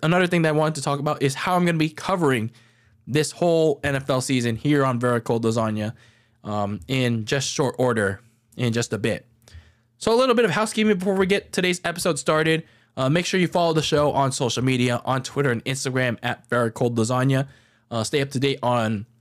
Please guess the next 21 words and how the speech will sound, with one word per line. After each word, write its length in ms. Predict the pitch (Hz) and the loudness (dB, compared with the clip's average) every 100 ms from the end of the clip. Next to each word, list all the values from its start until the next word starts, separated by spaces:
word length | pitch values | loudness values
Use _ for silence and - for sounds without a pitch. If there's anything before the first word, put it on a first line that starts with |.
| - | -12
any 280 | 120 113 107 | -4 -2 0
show 260 | 208 185 | 2 2
updates 480 | 175 - 156 147 143 - - | 2 0 0 0 -4 -10 0
or 300 | 190 196 196 | 2 2 0
some 220 | - 190 | -2 -2
extra 200 | 190 190 | 0 -2
takes 260 | 170 180 - | -2 -2 0
that 140 | 175 | -2
I 40 | 147 | 0
have, 340 | 156 151 131 - _ _ - | -2 -2 -6 -14 _ _ -6
especially 420 | 165 170 170 160 | -2 -2 0 0
on 200 | 135 139 | 0 0
Twitter. 420 | - 123 85 85 - _ _ _ _ - | 0 0 -2 -8 -16 _ _ _ _ -2
And 120 | 233 | -2
if 120 | 233 | 0
you're 100 | 220 | 0
listening 240 | 214 214 208 | 2 0 0
to 100 | 208 | 0
this 160 | 202 - | 0 0
on 180 | 180 165 | -2 0
audio, 520 | 156 160 165 165 165 | 0 2 2 2 2